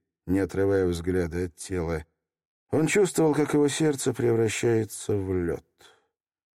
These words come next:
Схватился за поручни кровати, чтобы не дрожать, и поручни заходили ходуном. В это мгновение он как никогда ощутил ярость, ненависть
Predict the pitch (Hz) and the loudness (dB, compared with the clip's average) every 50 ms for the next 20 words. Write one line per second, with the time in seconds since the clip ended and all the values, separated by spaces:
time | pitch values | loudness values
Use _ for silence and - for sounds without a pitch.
0 | _ _ _ - - 82 82 82 78 - 98 98 87 - - 78 80 87 80 - | _ _ _ -18 -10 -6 -6 -6 -4 -4 -4 -4 -4 -6 -8 -6 -4 -4 -4 -4
1 | 92 92 87 78 - - 90 87 85 - 85 85 87 92 101 101 87 - - - | -6 -6 -6 -6 -8 -8 -10 -8 -8 -6 -4 -2 0 0 0 0 -2 -6 -12 -12
2 | - 85 80 80 78 78 78 82 82 87 90 90 87 87 82 - - _ _ _ | -12 -10 -10 -8 -8 -8 -8 -8 -8 -8 -6 -6 -6 -6 -8 -10 -14 _ _ _
3 | _ _ _ - - - _ - - 92 98 98 92 90 80 - - - 67 60 | _ _ _ -18 -18 -18 _ -6 -2 0 0 2 0 0 -2 -6 -10 -12 -12 -14
4 | - _ _ _ _ _ _ - - - 76 - - - 82 78 73 76 71 65 | -16 _ _ _ _ _ _ -18 -14 -14 -14 -14 -12 -12 -12 -10 -8 -8 -8 -8
5 | 67 67 - - 69 69 67 73 73 67 62 58 - - - - _ _ _ _ | -10 -12 -14 -14 -14 -12 -10 -10 -10 -10 -10 -14 -16 -18 -20 -20 _ _ _ _
6 | _ _ _ _ _ _ _ _ _ _ _ _ _ _ - - 92 120 127 120 | _ _ _ _ _ _ _ _ _ _ _ _ _ _ -4 0 2 2 2 2
7 | - 117 113 107 101 104 107 107 117 127 131 127 123 120 113 110 107 101 - 110 | 0 0 0 2 0 0 2 2 2 4 4 2 2 2 0 0 -2 0 -2 -2
8 | 101 - 101 110 107 - - 101 92 85 78 64 82 110 120 117 110 92 - - | -2 0 -2 -2 -2 -2 -2 -4 -4 -4 -4 0 0 2 2 2 0 -2 -4 -6
9 | - 107 95 - - 113 110 104 98 87 80 85 95 101 113 113 107 104 92 80 | -6 -6 -6 -4 -4 -2 -2 0 -2 -2 0 0 0 0 2 2 2 2 2 0
10 | - - - - - - - - - - 113 127 120 110 107 104 98 87 78 - | -2 -8 -12 -14 -16 -18 -14 -10 -4 -2 -2 0 0 0 0 0 0 0 -2 -4
11 | - - - - | -10 -14 -16 -18